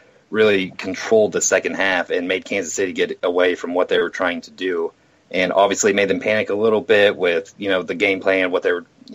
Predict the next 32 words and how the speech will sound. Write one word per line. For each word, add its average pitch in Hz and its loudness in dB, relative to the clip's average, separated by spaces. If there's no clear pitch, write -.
trying 95 0
to 90 -10
succeed 95 -6
with 92 4
on 90 2
the 90 0
offensive 90 0
side 90 4
of 80 -10
the 82 -8
ball. 95 2
So 98 2
I, - -2
I, 104 0
I 120 2
think 135 -2
it 120 -4
is. 113 -2
I 107 0
don't 117 -2
like 113 -4
the 101 -12
spread. 110 -2
I 98 -2
think 104 -6
it's - -10
gonna 95 -6
be 98 -4
a 90 0
tight 101 -2
ball 95 4
game. 113 -4